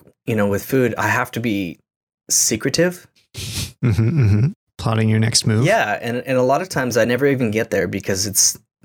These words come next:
Speaker 1: it's so hard to find the materials that I wanna use that I, <laughs> see, I'm kinda giving myself away.
Speaker 2: Well, like I said,
Speaker 1: <laughs>
Speaker 2: I already,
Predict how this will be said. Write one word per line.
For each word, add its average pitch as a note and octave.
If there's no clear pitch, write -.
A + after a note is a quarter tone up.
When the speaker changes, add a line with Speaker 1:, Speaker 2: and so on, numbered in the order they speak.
Speaker 1:
it's A2+
so A2+
hard F#2+
to G#2
find G2
the A#2+
materials C3
that A#2+
I C3+
wanna C3
use C#3+
that A2
I, G#2+
<laughs> -
see, -
I'm G2+
kinda G2+
giving G2
myself -
away. G2+
Speaker 2:
Well, B2
like D3
I F#3+
said, C#3
Speaker 1:
<laughs> A#2
Speaker 2:
I A#2
already, A2+